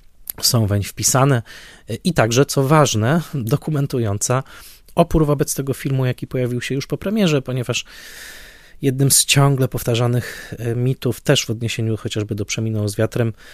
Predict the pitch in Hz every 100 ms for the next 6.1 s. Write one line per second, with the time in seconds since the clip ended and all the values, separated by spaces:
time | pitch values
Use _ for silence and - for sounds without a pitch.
0 | - - - 117 - - 117 113 107 117
1 | 110 107 104 110 101 120 113 - - -
2 | 117 107 101 117 107 104 104 101 - 120
3 | 113 107 - - - - - - 120 113
4 | 104 107 113 113 110 - - - - 113
5 | 120 120 - 117 113 104 - 107 - 104
6 | -